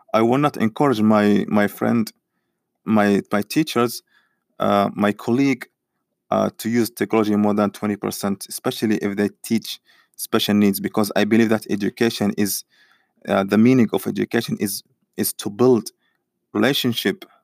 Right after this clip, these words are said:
with the students, to build the skills for our kids, and technology will be the second thing. And technology is, uh, technology is just a tool for us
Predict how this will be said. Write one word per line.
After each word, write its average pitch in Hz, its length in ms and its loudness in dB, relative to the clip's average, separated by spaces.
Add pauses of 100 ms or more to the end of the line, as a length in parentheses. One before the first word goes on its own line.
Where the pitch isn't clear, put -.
(420)
with 104 140 0
the 98 80 -4
students, 98 560 -6 (440)
to - 100 -6
build 113 380 4 (560)
the 101 320 0 (440)
skills 127 720 0 (220)
for 107 240 -2
our 104 200 2
kids, - 480 -8 (440)
and 120 300 2 (380)
technology 117 500 0
will 104 200 2
be 104 200 0
the 95 120 -2
second - 460 -6
thing. 87 260 -10 (400)
And 113 180 -6
technology 117 500 -2
is, 104 300 -4
uh, 104 260 2
technology 113 500 0
is 101 80 -4
just 110 240 -4
a 101 60 -6
tool 131 340 0 (680)
for 107 180 -2
us 104 320 0